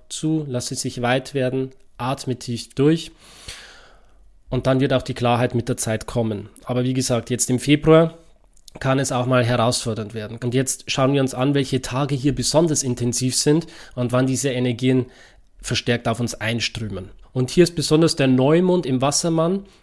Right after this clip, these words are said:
jetzt dann am neunten Februar herauszuheben. Dann sehen wir, dass dann mit Tor vierundzwanzig und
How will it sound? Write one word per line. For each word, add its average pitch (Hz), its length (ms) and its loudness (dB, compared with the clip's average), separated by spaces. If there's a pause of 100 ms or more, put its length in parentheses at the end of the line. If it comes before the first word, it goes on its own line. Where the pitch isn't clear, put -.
(100)
jetzt 139 280 -4
dann 139 240 0
am 123 400 -2
neunten 135 460 0
Februar 135 520 2
herauszuheben. 123 960 0
Dann 127 140 0
sehen 147 240 2
wir, 143 80 4
dass 127 220 0
dann 123 340 0
mit 117 300 -4
Tor 120 180 0
vierundzwanzig 135 960 0
und 131 300 -4